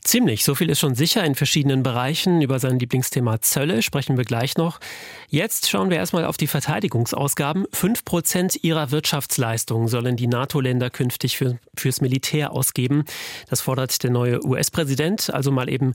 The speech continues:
mehr als doppelt so viel wie der bisherige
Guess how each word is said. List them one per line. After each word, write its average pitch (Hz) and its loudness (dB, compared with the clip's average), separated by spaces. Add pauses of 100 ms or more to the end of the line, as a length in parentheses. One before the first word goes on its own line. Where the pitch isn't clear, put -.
(280)
mehr 143 2
als 123 -4
doppelt 123 -2
so 131 0
viel 117 0
wie 120 -2 (240)
der 120 0
bisherige 139 0